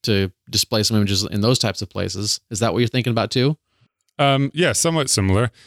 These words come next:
Speaker 2: First, how'd you come across that book?
Speaker 1: <laughs> I wish I could tell you. Um,
Speaker 2: I, I can tell you.
Speaker 1: Did, did you l-, bring it up to me? <laughs>
Speaker 2: Uh,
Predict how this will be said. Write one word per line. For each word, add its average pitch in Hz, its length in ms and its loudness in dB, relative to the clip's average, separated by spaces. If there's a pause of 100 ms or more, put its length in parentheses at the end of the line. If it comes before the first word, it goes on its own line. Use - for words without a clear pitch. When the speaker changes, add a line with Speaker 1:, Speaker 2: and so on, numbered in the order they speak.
(120)
Speaker 2:
First, - 300 0
how'd 156 240 -2
you 180 80 0
come 160 180 -2
across 117 300 0
that 92 180 0
book? - 260 -12 (440)
Speaker 1:
<laughs> - 540 -4
I 143 120 2
wish 131 200 4
I 120 100 0
could 127 160 -2
tell 151 160 2
you. 110 200 2 (340)
Um, 131 640 2 (240)
Speaker 2:
I, 123 180 0 (140)
I 117 140 2
can 175 160 0
tell 98 220 4
you. 117 160 2 (480)
Speaker 1:
Did, 135 300 2
did 127 200 2
you 143 380 4
l-, 156 220 2
bring 156 240 2
it 151 60 4
up 151 120 0
to 175 80 4
me? 185 260 4
<laughs> - 60 -18 (1200)
Speaker 2:
Uh, 120 220 -2